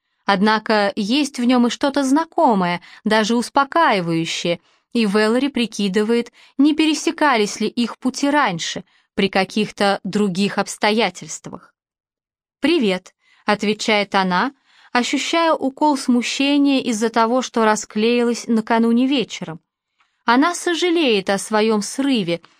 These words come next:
но уверяет себя, что все это он видел и неоднократно, и, скорее всего, не раз еще увидит ее слезы, прежде чем все закончится. "Как вы?" — с искренней озабоченностью спрашивает он.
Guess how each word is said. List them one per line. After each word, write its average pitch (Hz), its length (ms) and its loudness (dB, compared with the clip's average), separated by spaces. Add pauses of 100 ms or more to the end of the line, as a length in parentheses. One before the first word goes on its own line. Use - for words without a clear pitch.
(280)
но 247 220 4
уверяет 240 580 2
себя, 196 340 -2
что 202 180 -6
все - 220 -2
это 220 240 0
он 240 120 2
видел 214 480 -2 (200)
и 247 80 2
неоднократно, 214 960 0 (380)
и, 214 80 0
скорее 226 400 0
всего, 254 360 0
не 269 160 4
раз 240 300 0
еще 294 320 -2
увидит 220 480 -2
ее 220 260 0
слезы, 190 540 -2 (300)
прежде 247 420 0
чем 247 180 -2
все - 240 -2
закончится. 175 920 -4 (920)
"Как 311 300 0
вы?" — 170 240 -4 (500)
с - 120 -6
искренней 220 600 0
озабоченностью 208 920 -2
спрашивает 240 720 -2
он. 180 200 0